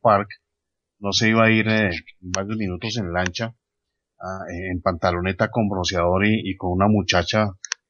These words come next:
a, a dar papaya. Eso lo estaba preparando, como lo publiqué en, yo en Periodismo Sin Fronteras, lo estaban planeando hacía tres meses antes de que se diera el hecho, y en esa,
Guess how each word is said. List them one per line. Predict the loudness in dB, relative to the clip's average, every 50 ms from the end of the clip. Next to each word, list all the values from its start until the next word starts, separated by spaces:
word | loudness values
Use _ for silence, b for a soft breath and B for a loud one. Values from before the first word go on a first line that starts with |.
| _ -12
a, | -10 -8 -8 -8 -8 -8 -8 -8 -8
a | -6 -6
dar | -6 -6 _
papaya. | -8 -4 _ -2 -2 -2 -4 B B B B B
Eso | -6 -6 -4 2 2 2
lo | 4 4 0
estaba | 2 4 4 4 4 4
preparando, | 0 0 2 2 2 2 2 0
como | -2 0 0 2 0
lo | 0 -2
publiqué | -2 -2 -2 -2 -2 -4 _ -2 0 2 4 4 4
en, | 4 4 2 0 0 -4 _ _ _ _ _ _
yo | -8 -4 -2 0
en | 0 0
Periodismo | 2 2 2 2 2 2
Sin | 0 0 0
Fronteras, | -2 -4 -8 -4 -2 0 2 4 4 2 2 -2 -6 -8 _ _ _ _ _ _ _ _ _ _ _
lo | 0 4 4 6 6 6 4 2
estaban | 0 0 2 2 4 4 4
planeando | 4 2 2 2 2 2 2 4 2
hacía | 2 2 2 4 4 4 2 0 _ _ 0
tres | 2 4 4 4 4 4
meses | 2 2 2 2 0 2 2
antes | 2 0 0 0 -2 -2
de | -2 -2
que | -2 -4
se | -2 0 0
diera | 0 2 2
el | 2 0
hecho, | 0 -2 -4 -10 -16 _ _
y | -4 -2 -2 0
en | 0 -2
esa, | -2 -2 0 0 0 0